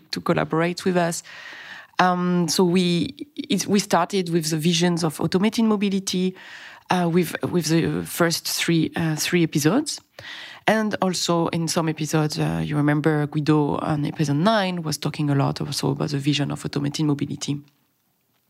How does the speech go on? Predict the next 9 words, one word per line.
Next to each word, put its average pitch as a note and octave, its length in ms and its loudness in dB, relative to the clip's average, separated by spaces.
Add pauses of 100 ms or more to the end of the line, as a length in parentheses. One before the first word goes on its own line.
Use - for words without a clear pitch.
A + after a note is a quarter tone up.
(340)
We G3 100 8
addressed G#3 260 2
the G3+ 80 2
topic G3 320 0
of F3+ 180 -2
regulations, E3 720 2 (600)
um, E3+ 560 2
with F3+ 240 4
a, E3+ 320 0